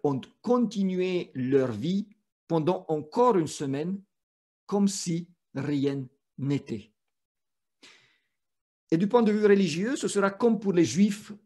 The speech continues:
au temps de Jésus, quand leur,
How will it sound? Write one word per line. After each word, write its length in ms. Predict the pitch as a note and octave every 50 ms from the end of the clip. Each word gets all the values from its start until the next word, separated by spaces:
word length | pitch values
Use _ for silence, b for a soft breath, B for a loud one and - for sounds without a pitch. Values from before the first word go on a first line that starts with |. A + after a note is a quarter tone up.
| _
au 100 | - E3
temps 220 | D#3+ E3 F3+ F3+ E3
de 120 | C#3 C3+
Jésus, 540 | A2+ A2 C3 A2 F#2+ A#2 F3+ G3+ A#3 - - _ _ _ _ _ _ _ _ _ _ _ _ _ _ _ _
quand 160 | _ - F#3+ F3+
leur, 340 | E3+ F3+ F#3+ F#3 E3 D3+